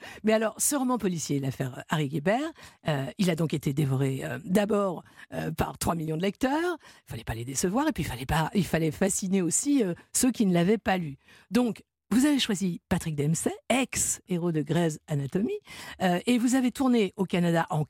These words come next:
quatre-vingt-un jours. Vous dites, euh, ce film de huit heures, c'est-à-dire, en fait, dix fois cinquante-deux minutes, alors que, normalement, pour tourner un film à peu près d'une heure et demie, il vous faut cent vingt jours. Donc, tout de même, la télé,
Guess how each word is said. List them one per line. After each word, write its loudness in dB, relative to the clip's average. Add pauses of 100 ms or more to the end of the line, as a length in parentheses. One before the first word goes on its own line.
(120)
quatre-vingt-un 0
jours. 0
Vous 2
dites, 0
euh, -2
ce -2
film 0
de 0
huit -4
heures, 0
c'est-à-dire, -2 (300)
en 2
fait, 0
dix 0
fois 0
cinquante-deux 0
minutes, 2
alors 0
que, 0 (160)
normalement, 2
pour -2 (260)
tourner 4
un 2
film 4
à 4
peu -2
près 0
d'une 2
heure 4
et 2
demie, 4 (300)
il 4
vous 0
faut 2 (220)
cent 2
vingt 0
jours. -2
Donc, 0
tout 0
de 6
même, 2
la 0
télé, -4